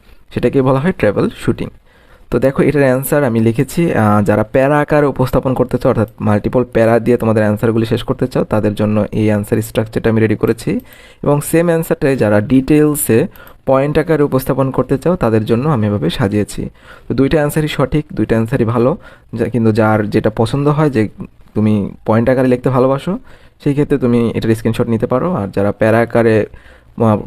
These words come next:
অ্যান্সার দিতে চাও, তারা এইভাবে লিখতে পারো। তো চলো সবার আগে আমরা প্যারা আকারে কোশ্চেনটা পড়ি এবং বোঝার ট্রাই করি যে এই আট নম্বর কোশ্চেনটার অ্যান্সার কী হবে।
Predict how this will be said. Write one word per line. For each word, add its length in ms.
অ্যান্সার 300
দিতে 200
চাও, 200
তারা 260
এইভাবে 320
লিখতে 240
পারো। 200
তো 80
চলো 280
সবার 280
আগে 160
আমরা 260
প্যারা 240
আকারে 320
কোশ্চেনটা 480
পড়ি 180
এবং 440
বোঝার 240
ট্রাই 200
করি 220
যে 120
এই 180
আট 200
নম্বর 180
কোশ্চেনটার 380
অ্যান্সার 340
কী 180
হবে। 300